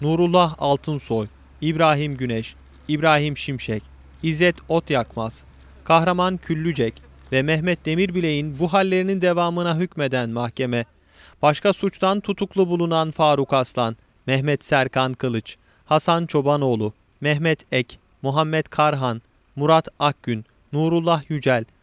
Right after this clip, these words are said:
Mustafa Kaya, Hasan Karaköz ile tutuksuz sanık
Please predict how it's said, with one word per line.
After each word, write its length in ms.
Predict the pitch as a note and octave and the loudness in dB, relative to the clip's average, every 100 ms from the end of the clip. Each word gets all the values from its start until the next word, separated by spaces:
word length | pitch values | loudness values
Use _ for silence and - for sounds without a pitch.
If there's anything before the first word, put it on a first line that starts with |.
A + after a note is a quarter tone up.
| _ | _
Mustafa 460 | D#3 D3+ E3 D#3 D#3 | -10 -4 -2 0 0
Kaya, 380 | - C3 A#2 A#2 _ _ _ | 0 0 0 -2 _ _ _
Hasan 420 | C#3 C#3 D3+ D3+ | -2 2 0 0
Karaköz 540 | - D3+ D#3+ - C#3+ D3 | 0 0 0 0 -2 0
ile 180 | C3+ | -2
tutuksuz 640 | B2 - E3 G3 - G#3 - | -2 -6 -4 -6 -6 -8 -2
sanık 420 | F3 C#3 B2+ | 0 0 -2